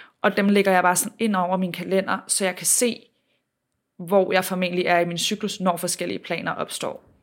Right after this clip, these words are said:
Og så jeg kan gå tilbage og se, og så skriver jeg det også ind, hvis jeg har sådan et ekstremt mood swing, <laughs> både den ene og den anden vej. Fordi så begynder jeg at kunne se, hov, okay, på den, omkring denne her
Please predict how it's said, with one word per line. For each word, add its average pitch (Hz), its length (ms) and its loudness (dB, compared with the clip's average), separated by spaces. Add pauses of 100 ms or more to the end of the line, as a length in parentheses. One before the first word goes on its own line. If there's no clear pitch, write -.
(200)
Og 196 100 2
så 190 140 2
jeg 175 100 2
kan 175 100 -8
gå 190 100 -6
tilbage 175 580 0
og 156 80 -2
se, - 420 -2 (280)
og 190 60 -6
så 202 80 0
skriver 208 240 4
jeg 180 80 6
det 180 60 6
også 185 180 4
ind, 202 200 -2
hvis 185 180 -2
jeg 185 100 -2
har 175 220 4
sådan 185 260 -2
et 165 100 -8
ekstremt 170 680 -4
mood 180 240 -2
swing, 175 360 -2 (440)
<laughs> - 440 -6
både 214 180 8
den 214 140 0
ene 196 220 4
og 180 60 2
den 175 160 -8
anden 175 300 -4
vej. 170 240 2 (420)
Fordi 185 200 -4
så - 160 -2
begynder 196 380 -2
jeg 185 220 2
at 180 120 -2
kunne 180 120 -10
se, - 400 -2
hov, 185 540 0 (540)
okay, 180 540 0
på 196 80 -4
den, 190 380 0
omkring 202 480 -2
denne 190 180 0
her 190 160 0